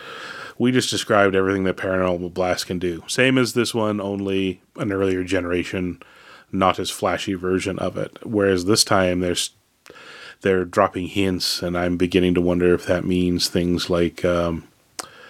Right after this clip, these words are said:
uh, you know, working together with other people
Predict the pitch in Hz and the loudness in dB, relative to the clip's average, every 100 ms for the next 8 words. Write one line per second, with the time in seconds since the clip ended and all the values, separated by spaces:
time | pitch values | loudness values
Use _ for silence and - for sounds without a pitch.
0 | - - _ _ _ - 90 82 82 80 | -20 -20 _ _ _ -20 -18 -20 -18 -18
1 | 78 95 87 85 92 90 92 87 90 90 | -10 -6 -4 0 0 2 0 2 2 4
2 | 87 87 95 - 104 120 110 | 2 2 0 2 2 4 2